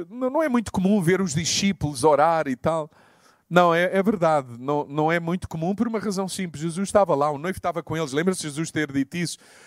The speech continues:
Os religiosos perguntaram, mestre, explica-nos uma coisa. Uma de, uma das particularidades dos teus discípulos é que eles não oram nem jejuam.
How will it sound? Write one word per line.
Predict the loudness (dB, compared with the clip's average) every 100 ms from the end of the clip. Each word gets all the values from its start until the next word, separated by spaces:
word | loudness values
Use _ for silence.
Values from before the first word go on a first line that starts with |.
| -2
Os | 0
religiosos | 2 0 4 2 2
perguntaram, | -6 0 0 2
mestre, | -2 -2
explica-nos | -6 -6 -4 -4 -6
uma | -6 -4
coisa. | -2 0 0
Uma | 0
de, | -2
uma | -2 0
das | 0 -4
particularidades | -8 -10 -4 -2 0 2 0 -2
dos | -8 -2
teus | -2 -2
discípulos | -4 -4 -4 -4 -4
é |
que | -2 -4
eles | -6
não | -4 2
oram | 2 2
nem | -4 -8
jejuam. | -6 -4 -4 -4